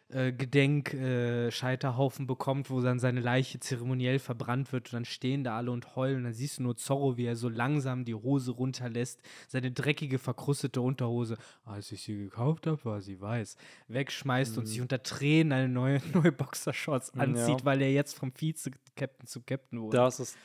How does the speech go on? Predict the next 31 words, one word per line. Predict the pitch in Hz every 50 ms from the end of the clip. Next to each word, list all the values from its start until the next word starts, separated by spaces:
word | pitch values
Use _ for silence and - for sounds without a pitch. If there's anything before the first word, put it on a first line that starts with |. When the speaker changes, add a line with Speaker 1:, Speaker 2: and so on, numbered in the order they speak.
| - -
Speaker 2:
das | - - - - -
wahre | 117 113 113 117 110 110 113 110
Ende | 107 110 110 107 104
von | - - 113 117
Speaker 1:
Ja, | 117 101 101
Speaker 2:
One | 123 127 131
Piece. | - 110 110 117 - -
Speaker 1:
genau. | - 117 113 117 110 107 107 104 101 _ _
Also, | - 123 123 127 117 117 113 104 95 - -
niemand | 120 117 123 135 143 147 147 147 139 139 139 143 - - _ _
will, | 107 101 101 110 113 113 117 117 113
dass | - 113 101 - - -
Zorro | - - 117 107 104 101 107 107 107 110 113 -
eine | - 98 95 95 95 98 98 98 104
frische | - - - 110 98 - 117 104 101 123
Unterhose | 120 113 107 - 101 92 90 90 92 92
bekommt. | 101 92 - _ - - 110
Speaker 2:
Yes. | 104 104 104 120 - - - - -
Speaker 1:
Das | 113 110 113 - - -
können | 123 113 113 107 113
wir, | 113
Speaker 2:
Ihr | 120 120
Speaker 1:
glaub | 113 110
Speaker 2:
habt's | 113 113 110
Speaker 1:
ich, | - -
aus |
Speaker 2:
hier | 131 131 127
Speaker 1:
diesem | 113 123 117 110
Speaker 2:
gehört. | 117 117 117 113
Speaker 1:
Podcast | 113 - 107 - -
mitnehmen. | 113 107 - _ 95 95 90